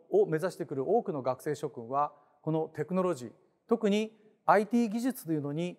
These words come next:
深く関心を持ち、もうすでに相当な技術を持っている方も入ってきているのではないかと思いますが、言語と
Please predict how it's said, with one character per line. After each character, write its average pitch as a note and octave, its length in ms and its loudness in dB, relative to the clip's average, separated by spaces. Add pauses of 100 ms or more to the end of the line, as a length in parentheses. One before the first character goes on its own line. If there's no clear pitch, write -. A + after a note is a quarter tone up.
(280)
深 G#3 220 4
く C3+ 340 -2
関 E3 200 0
心 D#3 220 -8
を D3 40 -6
持 D3 140 -4
ち、 F3 340 -6
も D#3 80 -6
う - 20 -4
す A3 120 -6
で A3 140 2
に D3+ 220 -2
相 G3+ 200 0
当 G#3 100 0
な G3+ 120 -2
技 G#3 120 -4
術 G#3 180 -4
を G3 60 0
持 B3 120 2
っ B3+ 40 -2
て - 60 -4
い A#3+ 40 0
る - 40 0
方 D#3 200 0
も B2 220 -6 (220)
入 E3 120 -2
っ D#3 40 -4
て C3+ 100 -12
き - 80 -20
て E3+ 60 -2
い D3+ 40 -2
る D3 60 -2
の C3 140 -6
で C3+ 100 -6
は C3 60 -6
な D3 120 -6
い C3+ 40 -10
か B2 100 -8
と A#2 80 -16
思 A#2+ 140 -12
い A#2 40 -12
ま A#2 100 -12
す - 120 -18
が、 A2+ 180 -8 (520)
言 C#4 280 6
語 G3 140 2
と A2 180 -8